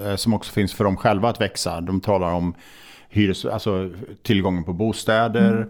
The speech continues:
Speaker 1: de talar om skattereglerna, optionsprogram, eh, och så vidare. Är det någonting, är det frågor som, som du hör också?
Speaker 2: Ja, men det är det.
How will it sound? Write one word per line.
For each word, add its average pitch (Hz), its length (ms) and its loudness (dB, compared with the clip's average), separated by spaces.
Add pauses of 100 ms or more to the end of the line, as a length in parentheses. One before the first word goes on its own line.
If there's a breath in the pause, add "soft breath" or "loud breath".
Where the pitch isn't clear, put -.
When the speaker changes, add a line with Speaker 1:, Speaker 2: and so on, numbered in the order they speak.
(520 loud breath)
Speaker 1:
de - 140 -2
talar 98 240 4
om 92 80 0
skattereglerna, 92 760 -2
optionsprogram, 107 1080 0
eh, 92 580 -2
och 107 300 -2
så - 140 -4
vidare. 90 360 -2
Är 113 120 0
det 123 140 4
någonting, 107 580 2
är 110 100 0
det 117 80 4
frågor 117 540 2
som, 92 580 0
som 98 240 2
du 135 340 4
hör 95 280 4
också? - 460 -4 (460 loud breath)
Speaker 2:
Ja, 226 160 2
men 233 140 2
det 233 120 0
är 151 140 0
det. 156 280 -2